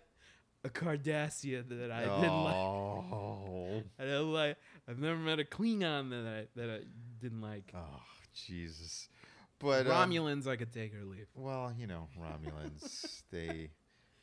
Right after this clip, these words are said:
Speaker 2: they're so aggressive.
Speaker 1: Yeah.
Speaker 2: But, um, but yeah, the th-, I thought the third episode is starting to set the, the pace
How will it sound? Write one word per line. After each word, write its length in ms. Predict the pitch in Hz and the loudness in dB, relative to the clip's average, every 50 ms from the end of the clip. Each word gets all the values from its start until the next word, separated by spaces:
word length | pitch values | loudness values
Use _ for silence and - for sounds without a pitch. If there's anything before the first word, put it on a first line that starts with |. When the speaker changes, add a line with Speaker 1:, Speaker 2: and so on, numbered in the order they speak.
| _ _ - | _ _ -12
Speaker 2:
they're 80 | 92 | -10
so 260 | - - - 107 92 | -8 -6 -4 -4 -4
aggressive. 480 | 85 73 82 78 76 76 - - 85 80 | -4 -4 -6 -6 -6 -6 -8 -8 -8 -6
Speaker 1:
Yeah. 220 | 113 110 107 107 101 95 90 87 85 - - _ _ _ - - - _ _ _ _ _ _ _ - | -6 -8 -8 -6 -4 -2 -2 -2 -4 -6 -10 _ _ _ -20 -20 -20 _ _ _ _ _ _ _ -8
Speaker 2:
But, 40 | 107 | -4
um, 340 | 104 101 101 101 98 98 95 - - - - - | -4 -2 -2 -2 -4 -6 -8 -12 -14 -18 -10 -6
but 120 | 123 120 120 | -6 -4 -2
yeah, 400 | 117 117 107 95 90 87 82 - - - - - - - - - - - 113 113 | 0 2 2 2 2 2 0 -2 -6 -10 -16 -20 -20 -20 -20 -20 -18 -14 -12 -10
the 80 | 123 | -10
th-, 120 | 117 - - - | -10 -8 -2 0
I 120 | 117 156 | 0 0
thought 260 | 214 - 202 131 - - | 2 0 -2 -4 -4 -6
the 60 | 107 | -4
third 240 | - 104 95 92 92 | -2 0 0 2 0
episode 580 | 87 - - 113 - - 101 92 90 87 82 78 - - _ _ _ _ _ _ _ _ _ _ _ _ - - _ _ _ _ _ _ _ _ _ _ _ _ _ _ | -2 -4 -6 -10 -8 -6 -4 -2 -2 -2 -4 -6 -12 -20 _ _ _ _ _ _ _ _ _ _ _ _ -8 -8 _ _ _ _ _ _ _ _ _ _ _ _ _ _
is 200 | - 110 98 92 | -8 -8 -8 -8
starting 400 | - - - 110 101 98 104 98 92 - | -8 -6 -4 -2 -2 -2 -4 -6 -8 -10
to 100 | - 87 | -12 -12
set 300 | - - - 92 90 - _ - | -12 -8 -8 -8 -8 -8 _ -12
the, 400 | 92 87 85 82 80 82 80 80 | -10 -8 -6 -6 -6 -6 -6 -6
the 80 | 78 85 | -8 -10
pace 540 | - - 95 87 92 135 - - - - | -10 -8 -8 -6 -6 -8 -10 -12 -14 -16